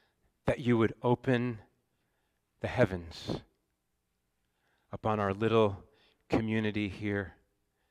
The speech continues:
to bring about awakening and revival and sanctification and holiness and spiritual earnestness and love for one another and humility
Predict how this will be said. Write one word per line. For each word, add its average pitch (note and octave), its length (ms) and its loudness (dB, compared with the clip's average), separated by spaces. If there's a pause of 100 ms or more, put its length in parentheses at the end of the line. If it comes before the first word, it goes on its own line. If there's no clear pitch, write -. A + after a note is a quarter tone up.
(1120)
to - 80 -10
bring B2 260 4
about A2 460 6 (480)
awakening A2+ 840 2 (100)
and F#2+ 140 -8
revival G#2+ 760 2 (460)
and F#2+ 100 -10
sanctification A#2 1120 2 (240)
and E2+ 100 -10
holiness A#2 920 2 (240)
and G2+ 160 -8
spiritual A2+ 680 0
earnestness A2 960 -4 (800)
and G2+ 300 -6
love A2+ 260 8
for B2+ 160 0
one A#2 200 2
another A2 380 4
and F#2+ 120 -2
humility A2+ 840 -2